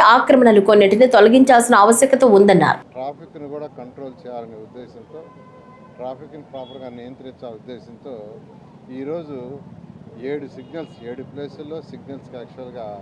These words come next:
Speaker 2: ఇనాగరేషన్ టేకప్ చేసాం. ఒకటి, అందువల్ల నేను అందరినీ రిక్వెస్ట్ చేసేది ఏంటంటే, ఈ యొక్క సిగ్నల్స్ ఏదైతే ఊరినే మేము పెట్టి ఈరోజు ఇనాగరేషన్ చేయడం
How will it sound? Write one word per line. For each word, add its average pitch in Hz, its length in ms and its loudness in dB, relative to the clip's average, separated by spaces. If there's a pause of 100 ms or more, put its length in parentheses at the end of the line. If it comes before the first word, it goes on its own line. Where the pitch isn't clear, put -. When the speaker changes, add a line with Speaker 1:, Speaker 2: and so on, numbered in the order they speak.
(560)
Speaker 2:
ఇనాగరేషన్ 127 580 -16
టేకప్ 117 320 -20
చేసాం. 139 260 -20 (120)
ఒకటి, 117 260 -20 (220)
అందువల్ల 160 340 -16
నేను 131 180 -16
అందరినీ 170 420 -20
రిక్వెస్ట్ 147 340 -20
చేసేది 131 360 -20
ఏంటంటే, 131 380 -20 (840)
ఈ 127 80 -16
యొక్క 127 300 -20
సిగ్నల్స్ 170 480 -20
ఏదైతే 151 280 -16 (100)
ఊరినే 156 280 -20
మేము 131 220 -20
పెట్టి 156 280 -20 (920)
ఈరోజు 143 200 -12 (100)
ఇనాగరేషన్ 143 560 -16
చేయడం 123 220 -20